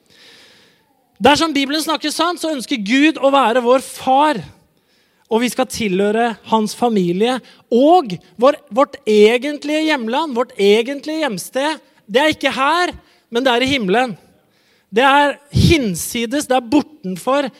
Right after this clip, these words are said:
det livet som vi har her nede på jorda. Ok? Og dersom Bibelen snakker sant, så innebærer det å være adskilt fra Gud som far,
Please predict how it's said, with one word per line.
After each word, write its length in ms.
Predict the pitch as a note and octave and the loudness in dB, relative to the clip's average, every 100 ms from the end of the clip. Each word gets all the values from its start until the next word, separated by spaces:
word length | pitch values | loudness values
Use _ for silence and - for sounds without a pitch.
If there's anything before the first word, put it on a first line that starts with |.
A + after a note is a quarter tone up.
| _ | _
det 180 | F#3+ C4 B3 | 0 0 2
livet 240 | G3+ G3+ | -2 -4
som 140 | B3 B3 | -4 -2
vi 80 | |
har 200 | G#3+ A#3 G#3+ | 0 0 0
her 100 | G#3+ | -4
nede 220 | F3 E3 | -4 -6
på 140 | G3 E3+ | -8 -6
jorda. 240 | D#3 E3+ - _ _ _ - | -6 -10 -16 _ _ _ -6
Ok? 200 | A3+ C4+ D4+ F4 - _ _ _ _ _ _ _ - - _ _ _ _ _ _ _ _ _ _ _ _ _ _ _ | -4 0 0 -2 -8 _ _ _ _ _ _ _ -20 -20 _ _ _ _ _ _ _ _ _ _ _ _ _ _ _
Og 160 | - B3+ | 0 2
dersom 340 | D#4+ - E4+ D4+ | 2 2 2 4
Bibelen 300 | D4 D#4 D#4 | 2 2 0
snakker 360 | - - D4 | 0 0 -2
sant, 280 | - D#4 D#4+ | 0 0 0
så 120 | - | -4
innebærer 640 | D#4+ D#4 G#3+ G3+ A#3 C#4+ B3 | 0 0 2 2 4 2 0
det 180 | C#4+ D#4 | 0 2
å 140 | B3+ | 2
være 220 | B3+ C#4 C#4 | 2 0 0
adskilt 800 | - A3 A#3+ G#3+ - - D4 - | 4 6 4 2 -4 -2 -2 -4
fra 320 | - B3 C#4 | -4 2 2
Gud 500 | C4 F#3+ A#3+ C4 C#4+ G#3 | 0 -4 -4 -2 -4 -6
som 180 | C4 C4+ | -8 -6
far, 460 | - C4+ D4+ E4+ | 0 2 4 2